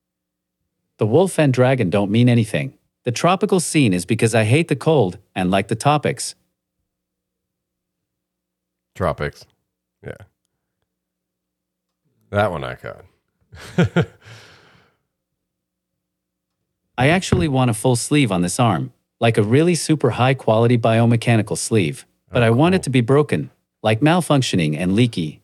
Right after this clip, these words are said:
Speaker 1: and full of nuclear waste and
Speaker 2: <laughs>
Speaker 1: stuff.
Speaker 2: Sparks and shit. Yeah, that's awesome.
Speaker 1: I know the perfect guy,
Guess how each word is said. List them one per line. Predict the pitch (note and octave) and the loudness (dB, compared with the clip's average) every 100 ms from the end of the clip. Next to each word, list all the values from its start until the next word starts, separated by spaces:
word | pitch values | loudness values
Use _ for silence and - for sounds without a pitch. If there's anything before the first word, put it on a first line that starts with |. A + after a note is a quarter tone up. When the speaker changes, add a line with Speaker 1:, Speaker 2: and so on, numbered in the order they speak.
| _ | _
Speaker 1:
and | F#2+ | -8
full | F2+ D#3 C#3+ | -2 0 2
of | |
nuclear | F#2+ A#2+ B2+ C3 A2+ | 2 0 2 0 2
waste | G2 G#2+ E2+ - - | 2 2 0 -4 -4
and | C#3+ F2 | -2 -2
Speaker 2:
<laughs> | |
Speaker 1:
stuff. | C3 G#2 C#2+ - _ - C#3 C#3 | 0 -2 -2 -10 _ -14 -14 -14
Speaker 2:
Sparks | - - - E2 D2 - | -16 -16 -6 -6 -6 -8
and | F2 | -8
shit. | D#2+ F2+ F2+ | -6 -4 -4
Yeah, | G#2 G2 F2+ | -2 -2 0
that's | E2 G2+ | -2 0
awesome. | F#2+ A2+ A#2+ D#2 - B2 A2+ - - _ _ _ _ _ _ _ _ _ _ _ _ - - - | 0 0 -2 -10 -12 -12 -12 -14 -20 _ _ _ _ _ _ _ _ _ _ _ _ -6 -4 2
Speaker 1:
I | B2+ | 2
know | D#3+ | 4
the | E3+ | 0
perfect | C#3+ E3 C#3+ A#2 | 0 -2 0 -4
guy, | - F2 D2 D2 | -2 -2 -2 -8